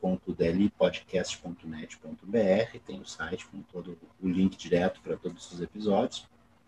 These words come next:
E lembrando também, nosso canal no YouTube, youtube ponto com barra D L Podcast. Tá assistindo o vídeo no YouTube, já deixa o like. Aproveita que a gente tá falando dele, deixa o like, lembrou? Deixa o like,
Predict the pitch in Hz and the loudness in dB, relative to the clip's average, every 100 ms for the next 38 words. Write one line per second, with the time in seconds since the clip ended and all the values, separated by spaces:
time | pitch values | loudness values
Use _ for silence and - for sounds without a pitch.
0 | _ _ _ _ - _ _ _ - - | _ _ _ _ -20 _ _ _ -20 -20
1 | - - - 202 214 143 156 165 107 113 | -20 -12 4 12 12 12 10 10 10 12
2 | 139 101 - - 92 90 95 107 - 131 | 12 10 10 12 12 12 12 12 12 12
3 | 139 98 90 104 98 98 - - 110 113 | 12 12 12 12 12 10 10 12 12 12
4 | 95 101 92 87 87 92 92 - - 110 | 12 12 12 12 10 6 4 4 10 10
5 | 139 - - - - - 104 101 - - | 12 8 6 0 -14 8 10 12 12 12
6 | 107 101 104 104 101 92 127 127 104 87 | 12 10 8 8 8 10 8 12 12 12
7 | 90 104 - 95 92 120 - - - - | 10 8 6 4 8 6 4 -6 -20 -20
8 | - 85 92 104 113 95 87 - 92 90 | 0 4 10 12 12 6 4 4 6 8
9 | 92 85 92 104 101 - 95 - 87 87 | 8 10 10 10 8 6 6 6 4 4
10 | 98 95 87 87 101 110 - - - - | 4 4 6 8 8 8 2 -20 -20 -20
11 | _ _ _ _ 92 101 - 98 101 113 | _ _ _ _ 8 8 10 12 12 12
12 | - 120 | 10 4